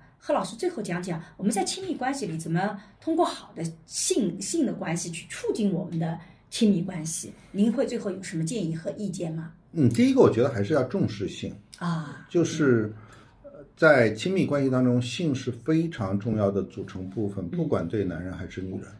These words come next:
Speaker 1: 嗯。
Speaker 2: 呃，就不能说我们都老夫老妻啦，
Speaker 1: 对。
Speaker 2: 对吧？都就是左手摸右手，也没有什么感觉了。
Speaker 1: 嗯。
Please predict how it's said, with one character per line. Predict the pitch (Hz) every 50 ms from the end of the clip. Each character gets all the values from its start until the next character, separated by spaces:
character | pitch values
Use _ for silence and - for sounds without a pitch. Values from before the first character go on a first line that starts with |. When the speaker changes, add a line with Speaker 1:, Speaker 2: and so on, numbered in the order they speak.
| - - -
Speaker 1:
嗯。 | 202 185 175 165 160 - - - - -
Speaker 2:
呃， | 110 104
就 | - 175
不 | 175 202
能 | 156 127 131 127
说 | 151 156 123
我 | 85
们 | 85 101
都 | 135 170
老 | 180 -
夫 | - -
老 | 156 - -
妻 | - - - 135
啦， | 143 156 131 113 107 95 95 95 -
Speaker 1:
对。 | 117
Speaker 2:
对 | 113 104 101
吧？ | 98 95 95 98 101
都 | 101 113 117 120 123 123 120 120 113 117 - - 123 110 101
就 | - - 127 104
是 | - - 117 95
左 | 95 - 123 123
手 | 120 107
摸 | 95 110 123
右 | 135 127 113
手， | 101 - 101 85 87 92
也 | 104 101 95
没 | - 196 185
有 | 170 - - 101
什 | - 104
么 | 120 123
感 | 123 107 95 - - -
觉 | - 98 92
了。 | 95 104 101 98
Speaker 1:
嗯。 | -